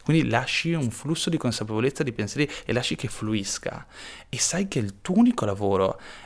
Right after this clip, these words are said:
è esprimerti e lasciar correre il contenuto, buttar fuori, è piacevole, è come andare dallo psicologo, no? Quando ti, ti siedi, parli un'ora, eh, fa bene, fa bene.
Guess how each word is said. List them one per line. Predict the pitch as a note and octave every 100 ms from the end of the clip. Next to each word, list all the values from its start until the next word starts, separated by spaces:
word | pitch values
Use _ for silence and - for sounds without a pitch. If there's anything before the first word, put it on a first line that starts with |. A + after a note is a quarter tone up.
| -
è | A#2 B2 - -
esprimerti | C#3 - - A2+ G2+ F#2+ - G2 F#2 -
e | - A2+
lasciar | G#2+ - -
correre | - A#2 G#2 G2
il | G2
contenuto, | G#2 G2 G2+ G#2+ -
buttar | A#2 A2 C3 - A2
fuori, | - G#2+ -
è | B2+
piacevole, | B2+ G#2+ - A2+ G2+ G#2
è |
come | C#3+ C#3
andare | A2 G#2+ G#2+
dallo | G2+ G2+
psicologo, | - - - - A2+ A2+
no? | A2+ - - D3+ A#2+
Quando | A#2 A2
ti, | A2 - A#2
ti | -
siedi, | C3+ D#3 A#2 G#2+
parli | G#2+ A2+
un'ora, | B2+ B2 A2 G#2+ B2 -
eh, | C3 C3+ D3+ F3+ E3+
fa | F3
bene, | E3 C#3+ - -
fa | - C#3
bene. | B2+ C#3+ G2+ -